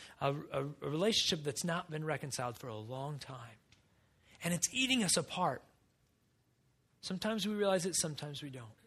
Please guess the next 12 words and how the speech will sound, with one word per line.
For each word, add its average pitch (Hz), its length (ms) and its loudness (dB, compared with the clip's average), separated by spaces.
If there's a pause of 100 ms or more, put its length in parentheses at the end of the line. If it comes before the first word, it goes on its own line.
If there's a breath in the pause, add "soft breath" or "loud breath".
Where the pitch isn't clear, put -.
(1800 soft breath)
Jesus 233 480 10
actually 214 300 8
talks 202 320 8
about 165 180 6
how 170 180 8
important 151 460 0
this 139 300 0
whole 151 200 4
reconciliation, 147 880 0 (340)
reconciliation 147 760 2
thing 151 240 -2
is. 160 240 0